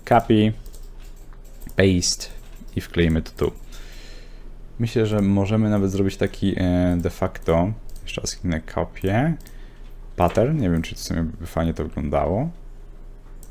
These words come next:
Myślę, że jest ok. Więc jeszcze raz to skopiuję, kliknę copy,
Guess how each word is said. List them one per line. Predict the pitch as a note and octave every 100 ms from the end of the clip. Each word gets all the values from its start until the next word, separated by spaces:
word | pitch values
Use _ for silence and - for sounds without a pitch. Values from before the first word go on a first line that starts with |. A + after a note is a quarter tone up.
| - - - - - - - - - - - - - - - - - - - - - - -
Myślę, | F#2 - G2
że | F#2
jest | -
ok. | E2+ D#2 D2+ - - - - -
Więc | G2 G2+ - -
jeszcze | A2 -
raz | A2 -
to | A2
skopiuję, | - - - - A2 G#2+ A2+ A2+ -
kliknę | - - E2+
copy, | - G#2 - G2 G2+